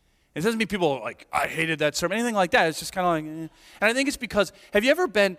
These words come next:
with someone when you're, you've kinda gained a few pounds and you're not really exercising and you know you probably should be, and you're with someone who's, like, got the routine down, the yoga pants, right? And they're like, "I got the abs and I'm doing six miles a day," and you're like, "Oh, God, rescue me," right,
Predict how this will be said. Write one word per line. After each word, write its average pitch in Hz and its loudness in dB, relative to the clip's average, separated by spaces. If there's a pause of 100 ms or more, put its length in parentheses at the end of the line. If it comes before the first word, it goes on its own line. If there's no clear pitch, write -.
(160)
with 190 0
someone 160 0
when 139 -6
you're, 165 -4
you've 160 -14
kinda 170 -4
gained 147 -2
a 143 -6
few 147 -10
pounds 143 -2
and 127 -14
you're 127 -10
not 131 -6
really 127 -2
exercising 123 -6
and 107 -12
you 107 -8
know 113 -8
you 117 -8
probably 120 -4
should 123 -10
be, 117 -10 (200)
and 147 -8
you're 131 -2
with 135 0
someone 139 -4 (220)
who's, 151 -2
like, 117 0
got 117 -10
the 123 -10
routine 127 -8
down, 135 -2 (420)
the 131 -8
yoga 147 4
pants, 151 -2
right? 160 4
And 160 -12
they're 160 -2
like, 131 2 (260)
"I 269 2
got 269 2
the 180 0
abs 240 4
and 190 4
I'm 247 2
doing 233 0
six - 0
miles 247 2
a 208 -10
day," 254 2
and 226 -4
you're 214 0
like, 175 2
"Oh, 262 4
God, 233 2
rescue 240 0
me," 160 -2
right, 208 2